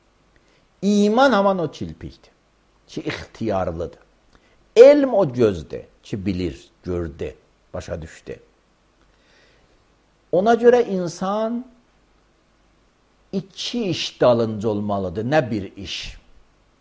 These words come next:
Bu iki ərz elədim ziyalılıq məsələsində budur. Fəqət elmi dalınca olmamalıdır. Nəfsi ilə də mübarizə dalınca olmalıdır. Bildiyinə inansın,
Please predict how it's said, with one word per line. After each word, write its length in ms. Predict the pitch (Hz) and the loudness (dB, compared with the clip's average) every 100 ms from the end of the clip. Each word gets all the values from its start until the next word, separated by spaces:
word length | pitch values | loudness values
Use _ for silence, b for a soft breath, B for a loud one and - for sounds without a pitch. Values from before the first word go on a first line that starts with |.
| _ _ - | _ _ -4
Bu 140 | 139 | -4
iki 160 | 120 143 | -2 -2
ərz 280 | 127 117 | -2 -2
elədim 360 | 131 120 123 127 | -4 -4 -4 -8
ziyalılıq 880 | 107 120 120 117 117 113 120 120 - - - _ _ _ - | -6 -2 2 4 2 2 0 0 -4 -10 -16 _ _ _ -12
məsələsində 840 | 113 - 117 120 113 117 120 190 214 | -10 -8 -6 -6 -6 -8 -6 -4 -2
budur. 320 | 185 120 80 - b b - | -2 -2 -4 -8 b b -10
Fəqət 380 | 160 190 220 156 220 | -4 -2 -2 4 10
elmi 420 | 240 226 196 156 | 10 10 4 6
dalınca 440 | 165 160 165 156 | 6 6 4 2
olmamalıdır. 760 | 160 135 95 95 90 87 78 76 - _ _ _ _ | 2 2 -4 -4 -6 -8 -10 -12 -16 _ _ _ _
Nəfsi 1080 | 113 120 165 175 165 - - - - - 208 240 | -6 -2 0 0 -2 -10 -16 -14 -14 -6 -2 0
ilə 220 | 220 220 214 | 4 4 4
də 80 | 208 220 | 4 4
mübarizə 560 | 185 160 151 147 160 139 | 8 10 10 10 6 6
dalınca 420 | 120 113 101 101 | 4 2 -2 -4
olmalıdır. 600 | 98 98 95 92 95 92 b b - | -4 -4 -4 -6 -6 -8 b b 0
Bildiyinə 680 | 196 190 160 180 190 226 220 | 4 6 6 6 6 4 4
inansın, 560 | 151 113 98 95 78 | 2 0 -2 -8 -10